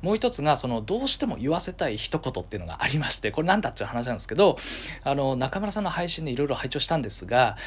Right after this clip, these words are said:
あの、面白ツッコミというかね、ぼやき的なことをやられてるじゃないですか。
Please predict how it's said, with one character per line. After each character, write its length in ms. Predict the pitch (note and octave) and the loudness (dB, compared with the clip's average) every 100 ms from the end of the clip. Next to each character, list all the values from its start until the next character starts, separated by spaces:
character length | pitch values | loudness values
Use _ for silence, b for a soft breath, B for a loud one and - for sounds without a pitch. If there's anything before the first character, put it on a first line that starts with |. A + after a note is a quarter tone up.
| B B | B B
あ 120 | C#3 | 0
の、 280 | C3+ C3 - | 2 0 2
面 240 | D#3 G3 B3+ | 2 2 0
白 680 | - A#3+ A3 G#3 D3 D#3 - | 0 2 4 4 4 2 0
ツ 100 | E3+ | -4
ッ 80 | |
コ 120 | - A2+ | -2 -4
ミ 100 | G2+ | -4
と 80 | |
い 20 | F#2 | -6
う 20 | |
か 40 | |
ね、 140 | F3 - | -6 -4
ぼ 140 | C#3 | 0
や 120 | G#3+ A#3 | 0 0
き 140 | A#3 | 0
的 200 | A3 G#3+ | 0 0
な 120 | G3 | -2
こ 80 | G3 | -2
と 120 | F3+ | -2
を 40 | A2+ | 0
や 100 | A#2 | 2
ら 60 | |
れ 60 | C3+ | 2
て 80 | D3 | 0
る 80 | A#2+ | -2
じ 60 | |
ゃ 20 | |
な 60 | F#2+ | -4
い 20 | |
で 40 | - | -6
す 60 | |
か。 140 | G#2 | -8